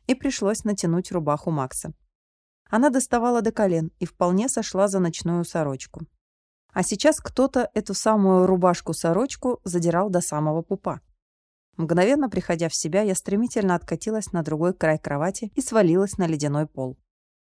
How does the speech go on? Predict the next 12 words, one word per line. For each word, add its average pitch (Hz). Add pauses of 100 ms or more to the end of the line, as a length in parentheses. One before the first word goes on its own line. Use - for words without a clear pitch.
(240)
Подозреваю, 202
что -
от 180
грохота 202
проснулась 190
даже 190
Дунечка 160
в -
клете, 147
приспособленной 190
под -
курятник. 143